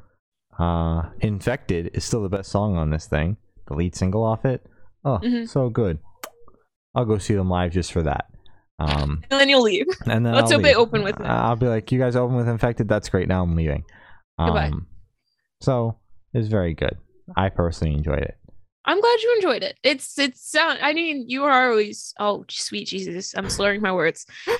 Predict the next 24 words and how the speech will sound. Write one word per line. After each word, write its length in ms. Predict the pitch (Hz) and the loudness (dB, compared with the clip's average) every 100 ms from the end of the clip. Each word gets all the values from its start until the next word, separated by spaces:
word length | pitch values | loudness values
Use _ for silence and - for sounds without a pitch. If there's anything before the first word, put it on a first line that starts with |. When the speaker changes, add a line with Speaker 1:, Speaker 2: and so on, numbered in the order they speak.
| - | 0
Speaker 2:
You 200 | 269 285 | 4 6
were 100 | 381 | 8
always, 500 | 247 285 294 262 262 | 8 6 8 6 6
like, 300 | 247 254 233 - | 6 6 4 2
a 40 | 240 | 2
Starset, 720 | 262 214 196 240 240 240 208 _ _ _ _ _ - | 2 2 2 2 0 0 -2 _ _ _ _ _ -8
f-, 80 | 277 | -2
not 160 | 440 | -2
fan, 420 | - 220 220 196 | -2 -4 -4 -6
but 120 | 208 - | -8 -4
you 100 | 254 | 0
always 300 | 247 202 - | 0 -2 -6
enjoyed 400 | 196 190 190 180 | -6 0 0 0
most 180 | 185 | -8
of 40 | - | -10
their 140 | 175 | -10
stuff. 260 | - 175 - | -6 -6 -4
So 100 | 202 | -2
I'm 80 | 214 | 0
happy 260 | 190 196 | 0 -2
this 160 | 175 - | -6 -4
album 240 | 208 202 | -6 -6
didn't, 200 | 202 190 | -8 -6
like, 180 | 196 208 | -6 -8